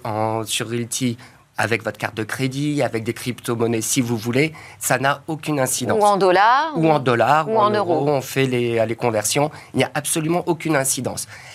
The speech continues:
Speaker 1: Là où ça a affecté, effectivement, c'est que les gens confondent blockchain avec crypto-monnaie ou crypto-actif.
Speaker 2: Donc, c'est pas forcément une bonne communication autour, euh, de, de, de votre activité en ce moment, tout, tout ce marasme autour des crypto-monnaies.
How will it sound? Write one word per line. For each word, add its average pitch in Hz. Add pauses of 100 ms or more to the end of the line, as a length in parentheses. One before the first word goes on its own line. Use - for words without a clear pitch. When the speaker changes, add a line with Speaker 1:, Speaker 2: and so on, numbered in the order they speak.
Speaker 1:
Là 143
où 160
ça 139
a 113
affecté, 156
effectivement, 151
c'est 156
que -
les 120
gens 135
confondent 139
blockchain 143 (280)
avec 107
crypto-monnaie 123
ou 151
crypto-actif. - (500)
Speaker 2:
Donc, 440
c'est -
pas 208
forcément 202
une 160
bonne 240
communication 208
autour, 196
euh, 151
de, 101
de, 160
de 165
votre 180
activité 180
en 180
ce -
moment, 214
tout, 226
tout 214
ce -
marasme 196
autour 202
des 190
crypto-monnaies. 190